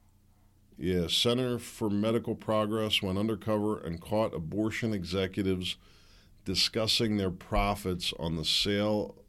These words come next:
of body parts of unborn infants. One executive famously talked about higher prices because, quote,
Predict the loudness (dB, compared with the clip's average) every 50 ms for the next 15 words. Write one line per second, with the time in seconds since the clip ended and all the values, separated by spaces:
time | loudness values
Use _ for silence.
0 | _ -8 -6 -6 -6 -8 -4 0 0 2 2 2 2 0 0 -2 -2 0 2 2
1 | 2 2 0 0 -2 -2 -4 -4 0 2 4 4 6 6 6 4 4 4 2 0
2 | 0 0 0 0 0 -2 -4 -4 -4 -4 -6 -8 -8 -12 -20 -20 -20 -20 -20 -20
3 | -20 -20 -10 -2 0 2 4 4 4 4 4 4 4 4 4 2 2 2 4 4
4 | 2 2 -2 -6 -12 -16 -12 -6 -2 0 2 2 2 0 2 2 2 2 0 -2
5 | -2 -2 -2 -2 -2 -2 -2 -2 -2 -2 -2 -2 -2 0 0 0 0 -2 -4 -4
6 | -2 -2 0 0 0 0 0 -2 -2 -2 -2 -4 -6 -8 -8 -6 -4 0 2 2
7 | 2 2 0 -2 -4 -4 -4 -6 -10 -16 -20 _ _ _ -12 -4 0 2 4 4
8 | 2 0